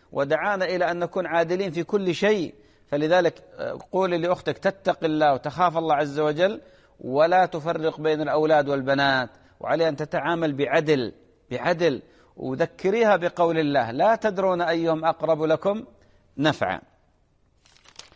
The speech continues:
محمد بارك الله فيه وجزاه الله خير يريد كلمة، والكلمة طويلة يا أخوي محمد، يريد توجيه كلمة المسلمين بالوصية بأولادهم،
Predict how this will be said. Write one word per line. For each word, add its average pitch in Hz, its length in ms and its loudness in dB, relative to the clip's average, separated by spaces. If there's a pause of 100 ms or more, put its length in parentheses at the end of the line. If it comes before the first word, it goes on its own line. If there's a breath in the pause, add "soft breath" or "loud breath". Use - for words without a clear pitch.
(360 loud breath)
محمد 170 420 -2
بارك 156 300 4
الله 147 180 2
فيه 156 260 -4
وجزاه 135 440 0
الله 131 180 -2
خير 143 360 -2
يريد 135 260 -2
كلمة، 143 440 -2
والكلمة 139 500 0
طويلة 139 420 0
يا 135 60 2
أخوي 135 180 -4
محمد، 139 480 -2 (380 soft breath)
يريد 139 220 -2
توجيه 139 380 -4
كلمة 135 360 -2
المسلمين 131 680 0 (300 soft breath)
بالوصية 135 720 -2
بأولادهم، 123 880 0